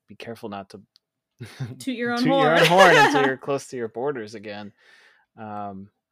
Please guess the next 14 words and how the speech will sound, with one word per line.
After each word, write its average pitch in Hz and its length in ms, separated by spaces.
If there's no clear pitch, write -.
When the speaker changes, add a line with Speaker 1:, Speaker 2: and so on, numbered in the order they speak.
Speaker 1:
and 107 140
in 98 140
dire 104 320
need," 113 220
which 98 240
I, 117 160
it's 131 200
a 123 80
warning, 117 480
but 104 80
I'm 113 80
not 123 180
sure 104 240
it, 80 100